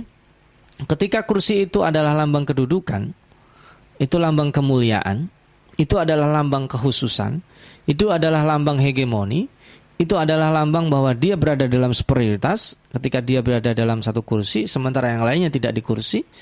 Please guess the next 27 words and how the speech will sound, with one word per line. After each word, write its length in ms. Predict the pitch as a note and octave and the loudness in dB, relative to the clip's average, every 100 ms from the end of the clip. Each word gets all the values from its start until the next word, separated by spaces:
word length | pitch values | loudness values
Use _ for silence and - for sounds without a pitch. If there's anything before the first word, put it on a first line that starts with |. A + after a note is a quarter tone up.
| - - - - - | -20 -20 -20 -8 0
dan 160 | G3 | 0
sebagainya, 640 | G3+ F3+ F3+ D3+ D#3+ G#3+ - | 0 0 0 0 0 0 -2
itu 160 | E3+ | -2
lambang-lambang 560 | G3 F3 E3+ E3 D#3+ D3+ | 0 2 2 2 0 0
kelebihan. 640 | C#3+ A#2+ A2+ G#2+ D3 A#3+ E4 _ _ _ | 0 -2 -2 -2 -2 -4 -12 _ _ _
Nah, 80 | - | -14
kita 240 | A#2 A#2+ B2 | -8 -4 -2
di 160 | A#2+ | 0
Indonesia 320 | B2 A#2+ A#2+ | 0 0 0
sendiri, 480 | B2 B2+ A#2+ D3+ D4+ - - - - _ _ _ _ _ B2+ | -2 0 0 0 -2 -8 -20 -20 -20 _ _ _ _ _ -6
uh, 180 | A#2+ A#2 | -4 -2
kalau 160 | B2 B2+ | 0 0
kita 240 | A#2+ B2 | 0 0
istilahkan 640 | B2 - B2+ A#2+ A2+ A#2 A2 | -2 0 0 0 -2 -4 -4
anggota 720 | A#2+ A2+ A2+ A#2 A2 G#2+ - _ - | -4 -2 -2 0 0 -2 -8 _ -6
legislatif 560 | B2 B2 B2 B2 A#2+ A#2+ | -4 -2 -2 -2 -4 -4
kita 340 | C3 - D3+ | -4 -2 -2
adalah 300 | A2+ A#2+ G3 - | 0 0 -2 -4
memperebutkan 720 | C3 B2 A#2+ G#2+ G#2+ - A2+ | -4 -2 -2 -2 -4 -4 -4
kursi. 480 | A#2 G3+ - A2+ G#2 _ _ _ - | -2 -2 -2 -4 -6 _ _ _ -6
Padahal 320 | C3+ B2+ D3+ | -2 0 0
sebenarnya 400 | D3+ B2+ B2 D#3 | -2 -2 0 0
bukan 240 | C3 B2 A#2 | -2 0 0
hanya 160 | A#2 | 0
kursi 320 | A2+ D#3 - | 0 -2 -2
di 80 | A2+ | -2
situ, 240 | A2 A2+ | -4 -4